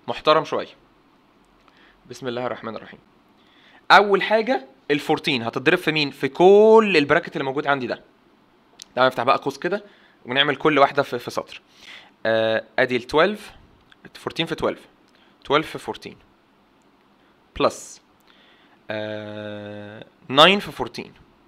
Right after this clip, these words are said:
ناين إكس تايمز فورتين بلس فورتين إكس سكويرد في فورتين، بلس thirteen x cubed في fourteen، plus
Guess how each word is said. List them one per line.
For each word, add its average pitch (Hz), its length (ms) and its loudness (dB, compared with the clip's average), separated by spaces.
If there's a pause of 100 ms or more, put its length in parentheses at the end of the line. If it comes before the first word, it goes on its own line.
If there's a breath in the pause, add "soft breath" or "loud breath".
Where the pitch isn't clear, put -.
(220)
ناين 113 360 -8
إكس - 640 -8
تايمز 110 340 -10
فورتين - 400 -20 (440)
بلس 123 320 -4 (240 soft breath)
فورتين 151 380 -4
إكس 165 200 -2
سكويرد 180 260 -2
في 160 80 -14
فورتين، - 380 -12 (3500)
بلس - 380 -6 (460 soft breath)
thirteen 143 580 -6
x 160 300 -2
cubed - 480 -4 (2250)
في - 160 -18
fourteen، - 420 -16 (1700)
plus - 480 -4